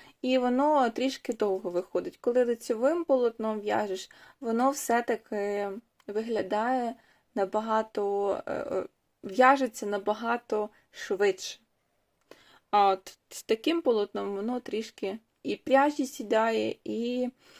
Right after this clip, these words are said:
е, багато часу йде, але ж в'яжеться все-таки швидко. Наступний мій процес також дитячий. Вибачте, що я так десь далеко починаю говорити.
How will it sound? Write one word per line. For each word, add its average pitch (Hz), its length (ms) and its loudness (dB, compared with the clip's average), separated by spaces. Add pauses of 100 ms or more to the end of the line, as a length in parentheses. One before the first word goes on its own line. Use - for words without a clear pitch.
(280)
е, 185 500 -4
багато 214 500 -4
часу 196 440 -8
йде, 180 280 -6
але 226 200 -2
ж - 220 -12
в'яжеться 320 460 0
все-таки - 480 -6
швидко. - 580 -14 (920)
Наступний 262 680 -6
мій 262 340 -8
процес 247 600 -2
також 240 540 -2
дитячий. 254 1000 -6 (2000)
Вибачте, 220 520 -6
що - 180 -10
я 208 180 2
так 196 300 -4 (320)
десь 220 360 6
далеко 208 540 2
починаю 196 520 -4
говорити. 220 720 -2